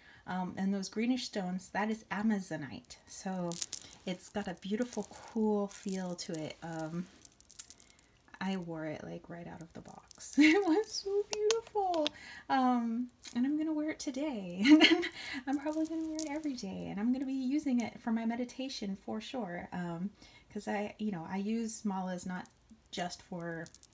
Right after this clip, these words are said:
wearing, but I also like to use them for their intended purpose. So this, <sighs> Witch's Moon,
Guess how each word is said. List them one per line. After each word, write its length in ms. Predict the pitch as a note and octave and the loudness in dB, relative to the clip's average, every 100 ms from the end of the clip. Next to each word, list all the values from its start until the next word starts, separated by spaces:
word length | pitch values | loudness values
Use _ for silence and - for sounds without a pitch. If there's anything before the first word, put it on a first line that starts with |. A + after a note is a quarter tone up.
| - - - - - - - - | -20 -16 -16 -16 -20 -20 -20 -8
wearing, 460 | G3+ G3 F#3+ F3 E3+ | -2 0 0 -2 -6
but 180 | D#3+ - | -6 -6
I 100 | D#3+ | -6
also 260 | E3+ - E3+ | -8 -8 -10
like 220 | D#3 - | -10 -12
to 240 | - F3 | -10 -10
use 220 | - F3+ E3+ | -10 -10 -8
them 140 | E3+ | -10
for 160 | - E3+ | -8 -8
their 160 | E3+ | -6
intended 420 | E3 F3 E3+ D#3+ | -6 -6 -8 -8
purpose. 320 | - G3 - F#3 | -6 -8 -8 -12
So 280 | - F3 E3+ - - - - | -8 -8 -10 -16 -20 -20 -2
this, 520 | A#3 C#4+ - - - - | 4 4 2 -8 -10 -10
<sighs> 1800 | - - - - - - - - - - - _ _ - _ _ _ _ - | -8 -6 -8 -10 -12 -16 -18 -20 -20 -20 -20 _ _ -20 _ _ _ _ -4
Witch's 340 | G#3 - G#3 | -4 -2 -4
Moon, 380 | G3 F#3+ F#3+ | -2 -2 -2